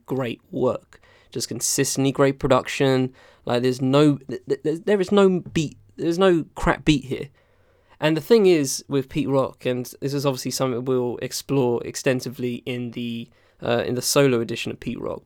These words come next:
but, like, the fact that Pete Rock and his, his signature doing this, uh, as a, as a, his signature production, uh, like, what do you wanna call it? Um,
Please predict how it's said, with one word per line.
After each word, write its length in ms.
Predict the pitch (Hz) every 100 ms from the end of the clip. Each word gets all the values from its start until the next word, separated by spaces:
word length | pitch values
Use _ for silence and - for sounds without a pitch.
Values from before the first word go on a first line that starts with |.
| -
but, 240 | 127 - _ _ _ _ _
like, 240 | 123 127 -
the 140 | 151
fact 360 | - - 233 233
that 140 | 165 -
Pete 220 | 170 139
Rock 540 | 135 127 - - - _ _ -
and 140 | 139
his, 340 | 139 135 - -
his 280 | 135 147 139
signature 600 | - 175 139 139 - 139
doing 640 | 123 - 127 143 131 120
this, 360 | 107 104 - - -
uh, 160 | 117
as 140 | 117 -
a, 100 | 113
as 140 | 123 123
a, 200 | 117 - _ - - _ _
his 160 | - 123
signature 380 | 160 151 123 143
production, 600 | 135 123 123 - 120 -
uh, 200 | 117 113 - _ _ -
like, 220 | 120 -
what 140 | - 160
do 60 |
you 20 | 117
wanna 140 | 110
call 200 | - 135
it? 140 | -
Um, 240 | 113 107